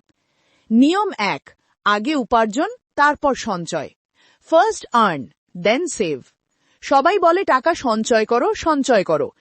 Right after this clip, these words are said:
কিন্তু কেউই বলে না ইনকাম বাড়াও। কারণ যতই সঞ্চয় করো না কেন, একটা মেডিকেল এমার্জেন্সি,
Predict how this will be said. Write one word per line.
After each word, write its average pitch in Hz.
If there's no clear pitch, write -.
কিন্তু 320
কেউই 311
বলে 320
না 196
ইনকাম 302
বাড়াও। 147
কারণ 247
যতই 226
সঞ্চয় 262
করো 247
না 302
কেন, 311
একটা 294
মেডিকেল 285
এমার্জেন্সি, 302